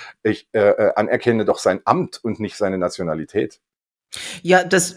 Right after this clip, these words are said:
Speaker 2: w-, würde ich jetzt so auch sagen,
Speaker 1: Ja.
Speaker 2: aber ihr habt ja diese große Geschichte daraus gemacht,
Speaker 1: Äh,
Speaker 2: dass
Speaker 1: das
Speaker 2: er
Speaker 1: war die
Speaker 2: damals, wann war das?
Speaker 1: Bild-Zeitung mit
Speaker 2: Zweitausendfünf.
Speaker 1: Wir sind Papst. Und jetzt macht natürlich
Speaker 2: Ja.
Speaker 1: Bayern, äh, ein,
Speaker 2: Mhm.
Speaker 1: eine große Geschichte daraus, weil es ja der bayerische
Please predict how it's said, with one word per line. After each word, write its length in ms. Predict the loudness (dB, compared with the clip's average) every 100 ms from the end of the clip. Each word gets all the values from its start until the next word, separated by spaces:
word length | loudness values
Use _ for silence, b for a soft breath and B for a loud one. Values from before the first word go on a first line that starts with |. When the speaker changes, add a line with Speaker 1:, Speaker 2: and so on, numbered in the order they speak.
| -8
Speaker 2:
w-, 160 | -2 2
würde 140 | 4
ich 120 | 4
jetzt 120 | 2
so 60 | 4
auch 240 | 6 6
sagen, 320 | 4 4 4 4
Speaker 1:
Ja. 120 | 4
Speaker 2:
aber 100 | 4
ihr 180 | 0 -4
habt 140 | -2
ja 80 | -2
diese 220 | -2 -4
große 300 | -2 -2 -2
Geschichte 420 | -4 -6 -6 -6
daraus 320 | -4 -2 -4 -4
gemacht, 280 | -4 -4
Speaker 1:
Äh, 40 | -2
Speaker 2:
dass 160 | -2
Speaker 1:
das 160 | 0 4
Speaker 2:
er 60 | 4
Speaker 1:
war 40 |
die 80 | 4
Speaker 2:
damals, 160 | 2
wann 60 | 2
war 60 | 4
das? 80 |
Speaker 1:
Bild-Zeitung 420 | 4 4 2 -2 -4
mit 40 | -6
Speaker 2:
Zweitausendfünf. 440 | -4 -6 -6 -8 -6
Speaker 1:
Wir 120 | -4
sind 240 | -2 -4
Papst. 340 | -2 -2 -2 -8
Und 120 | -2
jetzt 220 | -2 2
macht 200 | 2 2
natürlich 380 | -2 -2 -2 -2
Speaker 2:
Ja. 80 | 0
Speaker 1:
Bayern, 580 | 0 2 2 2 -4 -12 B B B _
äh, 220 | 4 6
ein, 360 | 6 4 4 0
Speaker 2:
Mhm. 80 | 0
Speaker 1:
eine 580 | 0 0 -4 -2 -2
große 320 | 0 2 2 0
Geschichte 400 | -4 -4 -6 0
daraus, 460 | 2 4 4 4
weil 160 | 2 4
es 100 | 2
ja 160 | 0
der 80 | 0
bayerische 680 | 2 4 4 2 0 -2